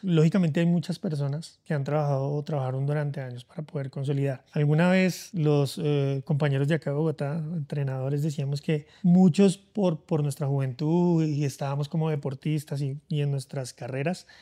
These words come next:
no le poníamos mucha atención a ese tema organizacional. Lo dejábamos de lado, pero habían personas que eran mayores que nosotros y iban como haciendo ese proceso junto al llamado Coldeportes anteriormente. Acá en Bogotá,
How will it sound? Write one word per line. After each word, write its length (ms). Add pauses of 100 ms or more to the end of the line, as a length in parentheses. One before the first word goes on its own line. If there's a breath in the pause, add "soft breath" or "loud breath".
(220 loud breath)
no 200
le 100
poníamos 400
mucha 280
atención 420
a 160
ese 340
tema 460
organizacional. 640 (260)
Lo 100
dejábamos 400
de 100
lado, 240 (100)
pero 160
habían 240
personas 340
que 540
eran 200
mayores 280
que 100
nosotros 380
y 40
iban 160
como 400
haciendo 360
ese 120
proceso 640 (160)
junto 440
al 200
llamado 280
Coldeportes 580
anteriormente. 680 (120)
Acá 220
en 120
Bogotá, 760